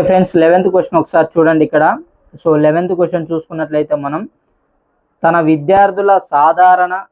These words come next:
సంజ్ఞానాత్మక సామర్థ్యాలను తెలుసుకోవడానికి ఉపాధ్యాయుడు కింది వాటిలో ఏ పరీక్షలు ఉపయోగించాలి? So మీకు గనక కరెక్ట్ ఆన్సర్ తెలిస్తే ఖచ్చితంగా కామెంట్ చేయండి ఫ్రెండ్స్. So దీనికి సంబంధించినటువంటి కరెక్ట్ ఆన్సర్ చూసుకున్నట్లయితే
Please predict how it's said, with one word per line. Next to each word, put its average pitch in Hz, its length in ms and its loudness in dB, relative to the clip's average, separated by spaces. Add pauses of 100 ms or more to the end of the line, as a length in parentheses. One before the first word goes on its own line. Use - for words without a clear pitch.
(160)
సంజ్ఞానాత్మక 180 920 -6 (920)
సామర్థ్యాలను 180 800 0 (100)
తెలుసుకోవడానికి 165 760 -8 (480)
ఉపాధ్యాయుడు 185 680 -2
కింది 170 320 -12
వాటిలో 185 360 0 (180)
ఏ 165 40 -12 (140)
పరీక్షలు 180 440 -12
ఉపయోగించాలి? 151 880 -8 (880)
So - 80 -10 (140)
మీకు 165 180 -12
గనక 170 180 -10 (120)
కరెక్ట్ 170 300 -10
ఆన్సర్ 175 280 -16
తెలిస్తే 170 320 -14
ఖచ్చితంగా 175 440 -16 (120)
కామెంట్ 156 380 -10
చేయండి 165 300 -12
ఫ్రెండ్స్. 185 300 -14 (360)
So 165 140 -10
దీనికి 165 260 -10
సంబంధించినటువంటి 170 800 -12
కరెక్ట్ 160 320 -10
ఆన్సర్ 165 320 -16
చూసుకున్నట్లయితే 156 640 -12